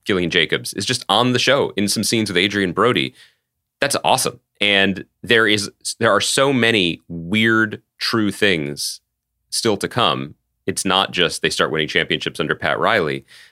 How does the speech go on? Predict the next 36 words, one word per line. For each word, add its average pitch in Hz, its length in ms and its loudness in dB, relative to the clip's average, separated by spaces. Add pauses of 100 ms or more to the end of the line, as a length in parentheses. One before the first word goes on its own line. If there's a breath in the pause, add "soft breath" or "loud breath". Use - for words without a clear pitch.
(120)
um, 78 480 -2
a 85 40 2
body 82 280 0
in 82 60 0
the, 78 100 -6 (100)
in 87 140 -4
the 78 60 -2
trunk - 460 -4 (560)
among 101 280 2
them. 73 140 -4
Like, 78 160 -2
that's 87 220 -2
true. 98 460 -2 (560 soft breath)
That 101 160 0
I, 95 240 2
I 95 120 2
look 90 200 -4
forward 85 400 -2
to, 98 420 -4 (600)
I - 60 -8
just - 140 -6
look - 100 -12
forward 87 220 -2
to 90 120 2
the 87 220 -6
dra-, - 320 -2
the 90 100 -4
dramatization 98 640 0
of - 80 -16
them. - 220 -14
There's 80 260 -6
great 85 160 -2
performances. 127 500 -4
Sometimes 85 360 -2
that's - 260 -2
enough. 98 340 -2